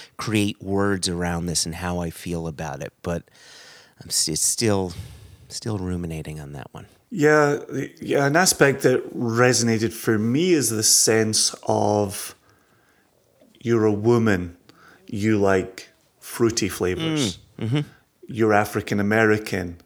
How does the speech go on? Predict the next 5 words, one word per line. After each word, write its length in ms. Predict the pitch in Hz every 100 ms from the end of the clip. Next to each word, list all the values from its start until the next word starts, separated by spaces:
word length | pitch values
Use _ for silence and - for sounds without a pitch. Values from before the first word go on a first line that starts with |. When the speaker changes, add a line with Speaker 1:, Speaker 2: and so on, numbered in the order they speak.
| _ -
Speaker 2:
you 320 | - 107 107
like 420 | 98 92 90 - - -
sweeter 580 | - - 113 110 -
flavors. 680 | 98 - 98 - - - - -
Speaker 1:
Yeah. 180 | 85